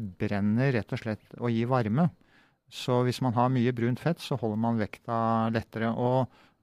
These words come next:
eh, den farmasøytiske industri jobber nå beinhardt med forskning som kan øke forbrenningen, eh, ved, via mekanismer som, eh, brunt fett har, for eksempel.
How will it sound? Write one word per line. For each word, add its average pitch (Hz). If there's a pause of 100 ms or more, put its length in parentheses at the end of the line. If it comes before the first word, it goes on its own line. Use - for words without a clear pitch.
eh, 117
den 120
farmasøytiske 120
industri 123
jobber 117
nå 117
beinhardt 117
med 127
forskning 165
som 147
kan 139
øke 107
forbrenningen, 107 (400)
eh, 117
ved, 107
via 107
mekanismer 113
som, 107
eh, 107
brunt 104
fett - (100)
har, 110
for 113
eksempel. 110